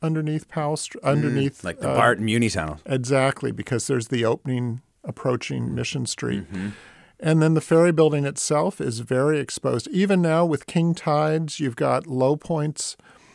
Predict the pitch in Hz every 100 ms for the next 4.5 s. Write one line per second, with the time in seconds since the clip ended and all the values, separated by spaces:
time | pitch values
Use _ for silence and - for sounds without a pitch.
0 | - - - _ - 151 143 139 131 135
1 | 139 160 139 127 127 123 127 135 139 135
2 | - 123 127 147 139 - 135 135 135 135
3 | 131 123 117 120 117 117 117 113 117 -
4 | - 127 127 -